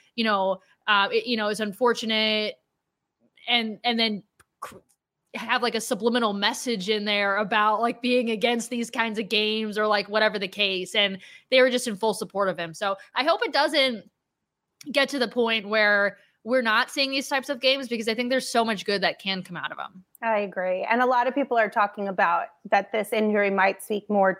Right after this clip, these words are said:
Speaker 2: to his body and, uh, the needs that he has as far as needing to put on some weight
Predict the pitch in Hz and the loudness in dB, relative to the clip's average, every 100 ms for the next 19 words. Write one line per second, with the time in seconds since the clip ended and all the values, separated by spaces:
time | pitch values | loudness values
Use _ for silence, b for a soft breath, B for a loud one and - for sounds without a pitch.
0 | - 202 190 185 180 b b b - 226 | 0 2 2 0 -4 b b b 0 2
1 | 185 196 190 214 226 226 226 - 208 196 | 2 0 2 2 2 2 2 0 0 2
2 | 190 185 190 _ _ _ _ - 202 180 | 0 -2 -6 _ _ _ _ -2 0 2
3 | 175 175 - - 202 _ _ 233 214 208 | 2 0 -4 -10 -14 _ _ -2 0 2
4 | 233 240 220 208 233 208 240 226 220 208 | 2 2 0 0 -2 0 0 2 4 2
5 | 202 202 - 196 180 185 196 185 190 185 | 0 -2 2 2 2 0 -2 -2 -2 -2
6 | 196 190 180 170 185 180 220 262 254 247 | 2 2 0 -4 -6 -2 0 2 2 2